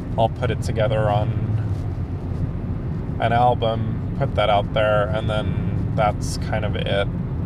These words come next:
Um, I really just want people to kinda listen to what I've created,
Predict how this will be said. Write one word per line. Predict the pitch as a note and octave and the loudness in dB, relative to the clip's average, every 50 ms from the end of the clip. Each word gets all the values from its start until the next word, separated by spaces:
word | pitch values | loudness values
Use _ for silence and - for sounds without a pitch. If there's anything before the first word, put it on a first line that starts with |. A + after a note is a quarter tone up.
| - - - - - - - - - - - - - - - - - - | -2 0 0 0 0 0 -2 -2 -4 -4 -4 -4 -4 -4 -4 -4 -2 -2
Um, | G#2 G#2 G#2 G2+ G2+ G2+ G2+ G2+ G2 - - - - - - - - - - - - - - - - - - - - - - - - - - - - - - - - - - - - - - - - - - - - - - - - - - - - - - - - - - - - - - - - - - - - - - C3 | 0 2 2 2 2 2 0 0 -2 -2 -2 -4 -4 -4 -4 -4 -4 -4 -4 -4 -2 -4 -4 -4 -4 -4 -4 -2 -2 -2 0 0 0 0 0 0 0 -2 -2 -2 -2 -2 -2 -4 -4 -4 -4 -4 -4 -4 -4 -4 -6 -6 -6 -6 -4 -4 -4 -4 -4 -6 -6 -6 -6 -6 -6 -6 -6 -6 -6 -6 -6 -4 -4 -4 -2 -2 -2 0
I | C3 C3 | 2 2
really | C3+ C#3+ D3 C#3+ C#3 C3 | 2 4 4 2 2 2
just | A#2+ - - - - | 2 2 0 2 2
want | B2 A#2+ A#2 A2 - | 2 2 2 0 -2
people | - - B2 A#2 - B2 A#2+ A#2 A2+ | -2 -2 -2 -2 -2 0 0 0 0
to | - - A#2+ | -2 -2 -2
kinda | - - A#2+ A2+ A#2 | -2 0 0 0 2
listen | A2+ A#2+ A#2 A2+ - - - A#2 - | 2 2 2 2 2 0 0 2 2
to | - - A#2 | 0 0 2
what | A2 A2+ A2+ | 2 2 2
I've | A2 A2 - - | 0 0 -2 -2
created, | - A#2 A2+ A2+ A#2 A2 G#2 G2+ | -2 -2 0 0 0 0 0 0